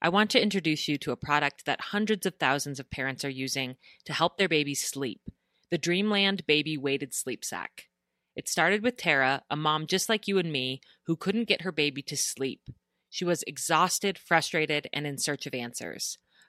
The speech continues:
Her solution? To create a weighted sleep sack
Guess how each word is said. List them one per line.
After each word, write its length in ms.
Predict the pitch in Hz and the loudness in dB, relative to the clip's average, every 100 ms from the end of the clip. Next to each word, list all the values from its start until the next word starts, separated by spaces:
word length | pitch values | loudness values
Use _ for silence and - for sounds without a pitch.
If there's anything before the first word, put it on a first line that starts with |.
| - | -2
Her 100 | 175 | 2
solution? 580 | - 160 165 - 247 294 _ _ - - | 2 2 2 4 2 0 _ _ -16 -12
To 80 | |
create 320 | - 185 175 - | 0 4 4 4
a 120 | 151 | 0
weighted 440 | 139 160 196 254 | 2 2 4 2
sleep 320 | - - 196 - | 0 0 0 0
sack 440 | 135 113 131 - | -2 -2 -4 -8